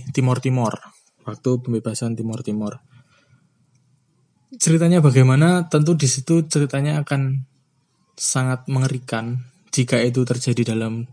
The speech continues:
realita sebenarnya. Tapi dalam cerita-cerita itu dibungkus dengan sastra. Misalnya dalam Saksi Mata bisa dibaca sendiri, atau yang bercerita,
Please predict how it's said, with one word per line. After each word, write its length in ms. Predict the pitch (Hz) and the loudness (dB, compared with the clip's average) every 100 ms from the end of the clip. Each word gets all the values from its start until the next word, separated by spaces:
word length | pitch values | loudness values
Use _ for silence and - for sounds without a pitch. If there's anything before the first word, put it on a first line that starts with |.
| - - | -14 -8
realita 480 | 113 113 117 117 | -4 -4 -4 -6
sebenarnya. 720 | - - 110 107 104 110 127 - - - - _ _ - | -6 -6 -6 -8 -8 -6 -6 -8 -20 -20 -20 _ _ -4
Tapi 160 | 147 175 | 0 2
dalam 240 | 156 131 | 4 2
cerita-cerita 560 | 131 139 135 143 147 143 | 2 -2 0 -2 0 -2
itu 240 | 165 156 | -2 -2
dibungkus 480 | 131 127 123 143 - | 0 0 0 -2 -2
dengan 320 | 123 123 127 | -4 -2 -2
sastra. 720 | 135 131 - 139 131 117 - - _ - | -2 -4 -4 -2 -2 -4 -8 -14 _ -10
Misalnya 480 | 120 123 127 135 135 | -6 -4 -2 -2 -4
dalam 320 | - 113 110 | -6 -6 -6
Saksi 320 | 110 110 - 117 | -8 -8 -6 -6
Mata 400 | 110 113 117 123 | -6 -10 -10 -8
bisa 240 | 127 123 | -6 -4
dibaca 320 | 120 110 117 | -2 -4 -4
sendiri, 400 | 117 117 113 120 | -4 -4 -2 -2
atau 320 | 117 135 135 - _ _ _ _ _ _ _ _ _ _ _ | -2 -2 -2 -8 _ _ _ _ _ _ _ _ _ _ _
yang 320 | 135 120 123 120 | -4 -2 0 -2
bercerita, 880 | 135 - 120 120 135 135 135 135 131 | -4 -2 -2 0 0 0 -2 -4 -6